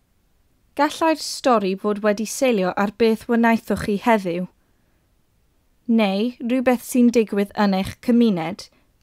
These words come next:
Neu gallwch chi ddefnyddio un o'r canlyniadau wnaethon ni yn y gweithgaredd cynhesu i fyny fel man dechrau. Fy syniad i yw,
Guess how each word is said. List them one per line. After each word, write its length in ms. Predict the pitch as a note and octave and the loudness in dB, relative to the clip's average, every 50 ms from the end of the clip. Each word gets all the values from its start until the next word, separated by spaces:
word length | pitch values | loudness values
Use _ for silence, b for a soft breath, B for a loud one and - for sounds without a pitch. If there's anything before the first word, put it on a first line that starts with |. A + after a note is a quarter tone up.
| _ _ - | _ _ -2
Neu 420 | A#3+ B3 A3 F#3 F#3 G#3+ B3+ B3 - _ _ - - _ | 0 0 0 0 -2 -2 -4 -4 -8 _ _ -20 -20 _
gallwch 500 | - B3+ A#3+ A#3 - - C4+ A#3+ - - | -2 -2 -2 -2 -4 -8 -8 -8 -8 -6
chi 140 | - C4+ C4 | -6 -6 -4
ddefnyddio 640 | A#3+ C4 B3+ B3 B3+ C4 C4+ C#4 C4+ - C#4+ C#4+ C4+ - - - | -2 -2 -2 0 0 0 0 0 -2 -2 0 0 0 -2 -4 -6
un 260 | - C#4+ D4 C#4+ C#4+ | -4 -2 0 0 0
o'r 140 | C#4+ C#4 C4+ | 0 -2 -4
canlyniadau 880 | - - - C4 B3 B3 B3 B3 A#3+ A#3 A3 F#3+ F#3+ - G3 F#3+ F#3+ G3 | -6 -2 0 2 4 4 4 4 4 2 2 0 -2 -2 -4 -4 -4 -2
wnaethon 600 | G3+ G#3+ G#3+ A3 A3+ A3+ A3 - - - G3+ A#3+ F#3 | -2 -2 0 0 0 -2 -4 -6 -6 -4 -2 -2 -2
ni 140 | F3+ F3+ F3+ F#3+ F#3+ - | -4 -6 -8 -10 -12 -8
yn 240 | - A3 A3+ A3+ A3+ | -4 -2 0 0 0
y 60 | A3+ G#3+ | 0 -2
gweithgaredd 800 | - A3 G#3 G3 - - - G3+ F#3+ F#3 F3+ F#3 F#3+ - - | -2 -2 -2 -2 -4 -6 -4 -4 -2 -2 -2 -4 -6 -6 -8
cynhesu 560 | - - G3 F3+ G3+ F#3+ F3 - - - F#3+ F3+ | -8 -6 -4 -4 -4 -4 -6 -8 -8 -8 -6 -6
i 160 | F3+ F#3 F#3+ | -6 -6 -8
fyny 380 | F3+ - F#3 F3+ F3+ G3 G3+ G#3 b b b b b - | -6 -6 -6 -6 -4 -4 -6 -6 b b b b b 0
fel 240 | - A3+ G#3+ G#3+ G#3+ | 2 4 4 4 4
man 240 | G#3+ G#3+ G3+ G3+ G#3 | 4 4 4 2 2
dechrau. 600 | G3 G#3+ G3 G3 - - - - F#3+ - - G#3+ - _ _ _ _ _ _ _ _ _ _ _ _ _ _ _ _ _ _ _ _ _ _ _ _ _ _ _ _ _ _ _ _ C4+ | 2 0 0 -2 -4 -8 -8 -6 -6 -6 -6 -8 -10 _ _ _ _ _ _ _ _ _ _ _ _ _ _ _ _ _ _ _ _ _ _ _ _ _ _ _ _ _ _ _ _ -6
Fy 100 | C4+ C4 | -6 -4
syniad 480 | - - E4 E4+ E4+ E4+ E4 D#4 B3+ A#3+ | -2 -2 -2 0 0 0 0 0 0 0
i 100 | G#3+ G3+ E3+ | -2 -2 -2
yw, 280 | - G3+ F3+ F3+ G3+ | -2 -2 -2 -2 -2